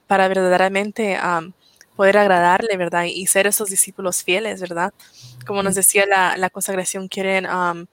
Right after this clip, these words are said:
Speaker 1: una entrega total al Señor, ¿verdad? No estar a
Speaker 2: Ujú.
Speaker 1: media, sino una entrega total.
Speaker 2: Ujú.
Speaker 1: Entonces, a través de, de esas palabras de la consagración, am,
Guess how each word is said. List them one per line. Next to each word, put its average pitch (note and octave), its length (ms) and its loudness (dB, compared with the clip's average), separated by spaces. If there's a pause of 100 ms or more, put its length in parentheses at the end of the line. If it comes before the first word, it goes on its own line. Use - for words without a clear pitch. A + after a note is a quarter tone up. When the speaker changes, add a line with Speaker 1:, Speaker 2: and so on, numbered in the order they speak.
(140)
Speaker 1:
una G#3+ 180 2
entrega G#3 400 0
total G3 480 0
al F3+ 140 -2
Señor, E3+ 440 -8
¿verdad? F3 340 -4
No F#3+ 140 -10
estar F#3+ 260 -4
a F#3 60 0
Speaker 2:
Ujú. G3+ 80 -10
Speaker 1:
media, F3+ 420 -4
sino F#3 260 -6
una F#3+ 200 -4 (160)
entrega F#3 420 -4
total. F3+ 520 -2 (560)
Speaker 2:
Ujú. F#3+ 100 -12
Speaker 1:
Entonces, G#3 480 -4
a G3 100 -4
través G3+ 320 0
de, G3 320 2
de F#3+ 100 0
esas G#3 220 -2
palabras F#3+ 340 2
de G3 60 -4
la F3+ 100 0
consagración, G3 680 -4
am, F3+ 380 -4